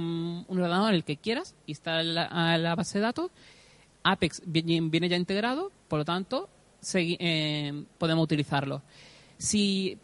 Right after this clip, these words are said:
para el mundo empresarial, si queremos un poquito más de almacenamiento, pues ya podemos ir por la licencia o bien, eh, recurrir al, al sistema de cloud que ti-, que proporciona Oracle. Es un poquito caro, la verdad,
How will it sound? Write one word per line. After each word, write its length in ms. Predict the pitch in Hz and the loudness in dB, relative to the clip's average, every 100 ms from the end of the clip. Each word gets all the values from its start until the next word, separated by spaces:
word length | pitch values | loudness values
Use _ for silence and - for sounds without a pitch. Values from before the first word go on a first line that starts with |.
| - - | -10 0
para 140 | 185 | 2
el 60 | 196 | 4
mundo 140 | 226 | 2
empresarial, 420 | 233 240 240 175 | 0 2 4 4
si 120 | - 170 | 0 -6
queremos 340 | 170 202 - | -4 -6 -8
un 120 | 208 | -6
poquito 360 | 220 214 202 214 | -2 -2 0 2
más 220 | 208 196 | 2 2
de 140 | 202 | 2
almacenamiento, 800 | 190 190 - 196 185 147 151 151 - | 2 0 -2 -2 0 -2 -4 -8 -6
pues 140 | 160 | -2
ya 100 | 160 | 0
podemos 380 | 160 180 175 170 | 0 -2 -2 -2
ir 100 | 165 | -4
por 120 | 165 | -4
la 60 | 139 | -2
licencia 580 | 135 147 220 226 247 370 - _ | 0 2 2 4 2 2 -8 _
o 140 | 180 | 0
bien, 320 | 170 208 247 - - - - | 2 0 -2 -8 -20 -20 -6
eh, 220 | 202 185 | 0 2
recurrir 400 | 175 180 180 214 | 2 0 2 4
al, 460 | 220 196 175 170 - | 4 4 2 -2 -2
al 120 | 165 | -4
sistema 320 | 165 180 190 190 | -4 -4 0 0
de 100 | 185 | 2
cloud 240 | 208 220 | 0 0
que 120 | 180 | -2
ti-, 160 | 165 170 | -4 -6
que 200 | - 170 | -6 -4
proporciona 420 | 160 151 - 190 | -4 -6 -4 0
Oracle. 400 | 151 143 127 139 - _ - | 0 0 -4 -10 -12 _ -4
Es 60 | |
un 60 | 156 | 2
poquito 280 | 165 180 196 | 4 4 2
caro, 240 | 247 269 | 0 0
la 80 | 240 | 0
verdad, 240 | 226 349 | -2 -6